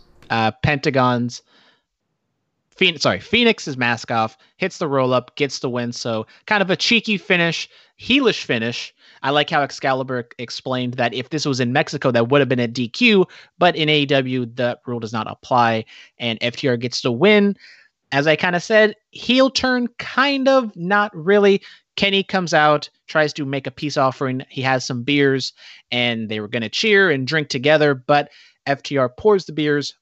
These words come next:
over Kenny. Kenny gets a little agitated, which transfers over to the match he has later on in the show.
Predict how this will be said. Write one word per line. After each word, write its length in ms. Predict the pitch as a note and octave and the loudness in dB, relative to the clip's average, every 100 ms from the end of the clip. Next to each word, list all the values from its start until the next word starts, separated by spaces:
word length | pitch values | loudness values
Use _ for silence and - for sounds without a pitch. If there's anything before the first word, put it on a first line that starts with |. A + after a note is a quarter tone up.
| _ F#3 | _ -2
over 260 | F#3+ E3+ | 0 0
Kenny. 480 | - D3+ C3+ C3 B2 _ _ - | -2 -2 -2 -4 -8 _ _ -6
Kenny 220 | F3 D#3+ | -2 0
gets 220 | D3 - | -2 -2
a 20 | |
little 180 | C#3 B2+ | -4 -4
agitated, 600 | A#2 A#2+ A#2+ C3+ B2 A2+ | -4 -6 -6 -4 -4 -4
which 280 | A#2 A2+ - _ - | -6 -8 -8 _ -10
transfers 420 | - D3+ C3+ C#3 - | -2 -2 -2 -8 -4
over 280 | C#3 B2+ A#2+ | -2 0 -4
to 100 | C3 | -4
the 100 | A#2 | -2
match 220 | A2+ A2+ | -2 -4
he 60 | A2+ | -6
has 200 | A2 A2 | -6 -4
later 240 | A2 G2+ | -4 -2
on 140 | G2+ | -2
in 60 | - | -4
the 60 | - | -8
show. 240 | F#2 - | -6 -8